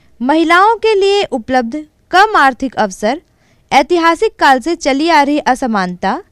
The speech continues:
आदि कारकों के चलते लिंगानुपात राष्ट्रीय औसत से कम है। छत्तीसगढ़ राज्य की स्थिति अन्य राज्यों की तुलना में बेहतर है। यहाँ लिंगानुपात नौ सौ इक्यानवे है।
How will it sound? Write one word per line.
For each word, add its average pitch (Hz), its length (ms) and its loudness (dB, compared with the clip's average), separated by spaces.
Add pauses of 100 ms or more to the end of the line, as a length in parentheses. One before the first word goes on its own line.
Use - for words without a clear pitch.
(480)
आदि 359 320 2
कारकों 302 460 2
के 302 180 -4
चलते 233 560 -4 (200)
लिंगानुपात 370 920 0
राष्ट्रीय 254 460 0
औसत 240 340 -6
से 330 160 -8
कम 233 320 -4
है। 175 200 -8 (1200)
छत्तीसगढ़ 415 600 0
राज्य 359 320 2
की 370 260 0
स्थिति 294 540 -8 (200)
अन्य 427 360 0
राज्यों 285 400 0
की 294 160 -6
तुलना 233 380 -2
में 240 260 -4
बेहतर 202 400 -4
है। 247 160 -6 (640)
यहाँ 339 320 2
लिंगानुपात 370 840 0
नौ 330 260 0
सौ 392 200 -2
इक्यानवे 208 640 -2
है। 185 260 -6